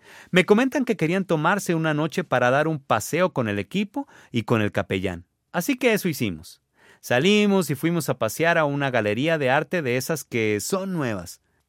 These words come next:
Y en la pared había una pintura de unos tres metros por tres metros. Una cosa gigante y roja. Y ya. Era una pintura roja cubierta con...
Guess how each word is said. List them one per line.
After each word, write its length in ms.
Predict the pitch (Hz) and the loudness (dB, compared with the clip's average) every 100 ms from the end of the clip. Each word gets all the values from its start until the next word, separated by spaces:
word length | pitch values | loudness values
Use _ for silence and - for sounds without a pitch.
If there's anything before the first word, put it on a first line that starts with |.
| _ | _
Y 120 | 151 | 2
en 80 | 190 | 4
la 120 | 196 | 6
pared 280 | 226 254 311 | 4 6 4
había 360 | 262 214 226 | 4 4 4
una 320 | 226 202 214 208 | 4 4 2 0
pintura 640 | 151 123 113 156 190 196 | 0 0 0 2 4 4
de 120 | 156 | 4
unos 420 | 139 160 160 - | 2 0 -2 -4
tres 340 | _ 170 185 226 | _ 2 4 4
metros 440 | 185 160 175 185 | 4 2 2 -4
por 240 | - 120 104 | 0 -2 0
tres 240 | 127 123 | 0 2
metros. 500 | 110 101 - 87 - _ | 2 -4 -6 -14 -16 _
Una 320 | - 226 220 190 | -2 2 2 2
cosa 320 | 185 165 180 | 0 0 -2
gigante 840 | - 127 107 123 135 165 170 226 | -2 -2 0 2 4 2 0 0
y 160 | 180 107 | 2 0
roja. 480 | 98 104 - 85 _ _ _ | 2 0 0 -12 _ _ _
Y 100 | - | -6
ya. 280 | 202 277 311 _ _ _ _ _ _ _ | 0 0 -2 _ _ _ _ _ _ _
Era 200 | - 262 | 0 4
una 240 | 285 277 - | 4 2 2
pintura 400 | 185 185 208 196 | -2 2 2 4
roja 440 | 170 196 196 254 | 6 4 4 -2
cubierta 680 | - 175 160 185 196 214 196 - | 0 2 2 0 2 0 0 -8
con... 720 | - 160 151 147 143 143 139 | 0 2 2 0 -2 -2 -4